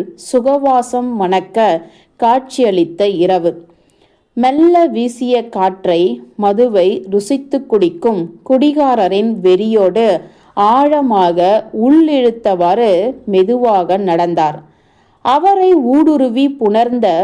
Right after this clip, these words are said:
சுகமூட்டிய அந்த லைப்பில் ஆச்சரியத்தில் மருமகளை ஒரு கணம் மறந்தே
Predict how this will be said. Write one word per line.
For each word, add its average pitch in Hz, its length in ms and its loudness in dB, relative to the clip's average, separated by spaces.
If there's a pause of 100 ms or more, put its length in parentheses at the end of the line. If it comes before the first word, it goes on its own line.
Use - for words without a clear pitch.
(120)
சுகமூட்டிய 262 880 0 (280)
அந்த 240 460 0
லைப்பில் 190 600 0 (460)
ஆச்சரியத்தில் 226 960 0 (240)
மருமகளை 233 720 2 (300)
ஒரு 233 260 2
கணம் 190 360 0
மறந்தே 185 500 0